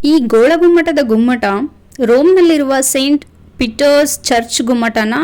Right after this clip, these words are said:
ಬಿಟ್ರೆ ಜಗತ್ತಿನಲ್ಲಿಯೇ ಅತಿ ದೊಡ್ಡ ಗುಮ್ಮಟ ಅಂತ ಖ್ಯಾತಿ ಪಡೆದಿದೆ. ಸುತ್ತ ಸುಂದರ ಉದ್ಯಾನದಿಂದ ಆವೃತವಾದ ಈ ಕಟ್ಟಡ ನೋಡಿದ ತಕ್ಷಣನೇ ತನ್ನ ಅಗಾಧತೆಯಿಂದ ವಿಸ್ಮಯ ಮೂಡಿಸುತ್ತೆ. ಮಧ್ಯದ ಎರಡ್ನೂರದ ಐದು ಅಡಿಗಳ ಚಚ್ಚೌಕಾದಾರದ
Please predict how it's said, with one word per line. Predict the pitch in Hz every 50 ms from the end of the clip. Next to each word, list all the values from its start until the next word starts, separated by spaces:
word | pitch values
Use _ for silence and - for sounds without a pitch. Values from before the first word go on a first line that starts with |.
| 330 262 208
ಬಿಟ್ರೆ | 226 220 220 - 208 202 208 311 320 _ _ -
ಜಗತ್ತಿನಲ್ಲಿಯೇ | 208 196 214 196 254 254 254 320 311 311 311 311 311 311 330 330 262
ಅತಿ | 220 - 254 214
ದೊಡ್ಡ | 220 208 208 202 262 277
ಗುಮ್ಮಟ | 254 240 226 220 220 214 214
ಅಂತ | 214 202 196 196 202 - 320 -
ಖ್ಯಾತಿ | 359 320 285 277 254
ಪಡೆದಿದೆ. | 208 208 202 196 196 180 190 190 180 185 - - _ _ _ _ _ - -
ಸುತ್ತ | - - - - - - 370
ಸುಂದರ | 359 - - - 254 262 285 294 311 311 302 302
ಉದ್ಯಾನದಿಂದ | 294 269 254 202 196 240 247 240 254 269 277 262 277 262 254 254 254 233 220
ಆವೃತವಾದ | 214 214 220 226 220 233 233 233 226 214 220
ಈ | 226 226 226 254 262
ಕಟ್ಟಡ | - - 220 220 - 226 208 214 233
ನೋಡಿದ | 233 247 277 302 302 320 311 - 359
ತಕ್ಷಣನೇ | - - - - 285 269 262 254 247 240 254 - -
ತನ್ನ | - 240 247 240
ಅಗಾಧತೆಯಿಂದ | 214 208 208 220 220 233 269 247 269 269 254 247 247 233 214 208 202 214 226
ವಿಸ್ಮಯ | 214 247 247 - - 254 233 233 277
ಮೂಡಿಸುತ್ತೆ. | 302 302 277 220 - - 220 190 - - 190 180 220 - 285
ಮಧ್ಯದ | 254 233 220 208 208 247 339 381 392
ಎರಡ್ನೂರದ | 403 381 330 262 262 277 269 311 320 311 285 320 320 294
ಐದು | 240 233 262 269 330 349
ಅಡಿಗಳ | 330 285 254 254 233 233 220 208 202 214
ಚಚ್ಚೌಕಾದಾರದ | 247 - - 247 226 233 - 330 311 330 320 - 339 320 262 285 269 262 247 254 247 226